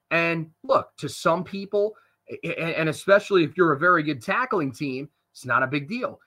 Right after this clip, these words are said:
Carolina has not been the greatest tackling team, and we've seen it in certain games. I mean, teams that really stick out to me,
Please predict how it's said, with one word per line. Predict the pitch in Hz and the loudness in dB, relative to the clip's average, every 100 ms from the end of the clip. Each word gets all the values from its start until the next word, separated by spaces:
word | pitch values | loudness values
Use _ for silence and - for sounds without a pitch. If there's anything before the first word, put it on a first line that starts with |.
| _ | _
Carolina | - 170 170 170 | 2 4 4 4
has | 165 113 | 2 -2
not | 127 151 220 254 | -2 4 4 4
been | 214 | 0
the | 165 | -2
greatest | 143 135 120 113 | -2 -2 -4 -12
tackling | - 117 110 113 107 | -10 -10 -10 -12 -12
team, | - 120 127 _ _ _ - | -10 -8 -10 _ _ _ -2
and | 180 175 120 | 0 0 -4
we've | 139 240 | -4 -4
seen | - - 254 247 | -6 -8 -6 -4
it | 226 | -4
in | 180 | -6
certain | 165 - 208 202 143 | -8 2 2 2 -4
games. | 170 190 143 | -6 -4 -4
I | 139 | -4
mean, | 151 147 135 | -2 -6 -8
teams | - 214 240 | -8 -6 -2
that | - 170 | 0 2
really | 180 202 180 | 2 2 0
stick | - 196 | -2 -6
out | 185 170 175 | 0 0 0
to | 147 | -4
me, | 160 185 120 | -6 -4 -6